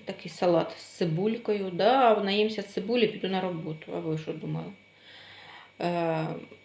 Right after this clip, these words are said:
желудочки одварені і з майонезом, і з цибулькою змаринованою. І ковбаска в мене тут домашня.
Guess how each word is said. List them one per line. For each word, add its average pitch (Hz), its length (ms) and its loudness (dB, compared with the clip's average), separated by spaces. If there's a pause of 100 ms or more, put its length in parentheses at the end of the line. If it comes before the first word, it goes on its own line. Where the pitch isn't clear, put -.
(460)
желудочки 214 840 4
одварені 202 960 4 (640)
і 202 720 0
з 180 80 -4
майонезом, 202 640 0
і 180 120 -2
з - 120 -8
цибулькою 160 420 0
змаринованою. 160 720 -2 (1120)
І 269 140 4
ковбаска 160 480 4
в - 20 -2
мене 156 220 0
тут 160 120 -6
домашня. 156 460 0